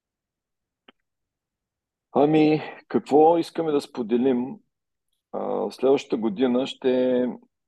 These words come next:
започнем да правим повече за хората ни от алумни групата с, а, експериментираме с няколко метода. Ето сега в момента тече една мастермайнд група, която е изцяло в, а, имейлен,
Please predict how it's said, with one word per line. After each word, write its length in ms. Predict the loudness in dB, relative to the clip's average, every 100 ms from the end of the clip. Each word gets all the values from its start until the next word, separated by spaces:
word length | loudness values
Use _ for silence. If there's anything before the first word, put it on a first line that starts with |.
| _ _ -16
започнем 600 | -8 -8 -2 -2 -2 -4
да 180 | -2 0
правим 420 | 2 2 0 -2
повече 420 | 0 0 0 -6
за 400 | -6 -4 -2 -2 -2
хората 440 | 0 0 0 -6
ни 160 | -8 -8
от 200 | -6 -4
алумни 440 | -2 -4 -6 -8
групата 440 | -12 -14 -14 -8 -8
с, 340 | -8 -12 -6 0
а, 300 | 2 2 0 -6
експериментираме 880 | -14 -2 0 2 0 2 2 2 0
с 200 | -4 -4
няколко 760 | -4 -2 -4 -2 0 0 -2 -8 _ _ _ _ _ _
метода. 720 | -4 2 0 0 -4 -2 -2 -6
Ето 200 | -8 -8
сега 220 | -2 -2
в 100 | 0
момента 320 | -2 -2 -2 -8
тече 300 | -10 2 4
една 480 | 6 4 2 2 -2 -10 -20 -6
мастермайнд 640 | 0 0 0 -2 0 -2 -2
група, 340 | -6 -4 -6
която 280 | -2 -2 0
е 80 | -2
изцяло 800 | -2 -6 0 0 2 -2 -2 -6
в, 400 | -6 -6 -8 -6
а, 180 | -6 -6 _ _ _
имейлен, 800 | -2 2 4 6 4 2 0